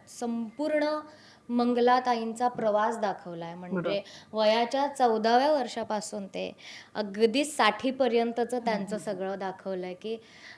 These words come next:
Speaker 1: त्या कशा, आणि ही गोष्ट काही, अ, अ, शासनाकडून आपण आर्टिकल काढून घेऊयात किंवा सरकारने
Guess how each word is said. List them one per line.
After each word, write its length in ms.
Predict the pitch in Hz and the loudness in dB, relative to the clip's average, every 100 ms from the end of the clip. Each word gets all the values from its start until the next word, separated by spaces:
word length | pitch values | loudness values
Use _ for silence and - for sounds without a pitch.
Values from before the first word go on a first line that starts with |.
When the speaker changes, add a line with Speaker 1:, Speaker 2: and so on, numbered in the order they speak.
| _ | _
Speaker 1:
त्या 140 | 247 247 | 4 4
कशा, 380 | 247 247 247 | 4 0 0
आणि 380 | 226 226 254 294 285 - - - | 0 2 0 -2 -4 -16 -20 -4
ही 100 | 320 | 0
गोष्ट 400 | 311 311 311 - | 2 4 2 0
काही, 460 | 339 330 339 330 - - | 0 2 2 0 -6 -2
अ, 340 | 247 240 233 240 233 - _ _ _ _ _ _ _ - - - - - - | 0 2 0 -2 -4 -10 _ _ _ _ _ _ _ -20 -20 -20 -20 -20 -12
अ, 240 | 233 214 214 | -4 -2 -2
शासनाकडून 1040 | - 214 196 - 240 247 247 247 240 240 | -2 0 -2 -2 0 2 2 2 2 2
आपण 280 | 214 - 226 | 0 -2 0
आर्टिकल 580 | 214 190 240 240 240 226 | 0 -2 -2 -2 2 0
काढून 420 | 233 202 202 214 | 0 -2 -2 -6
घेऊयात 600 | 208 202 202 196 185 185 185 | -4 -4 -2 -2 -2 -2 -6
किंवा 280 | 208 190 196 | -10 -8 -8
सरकारने 640 | 185 202 190 208 202 208 | -6 -6 -4 -4 -4 -4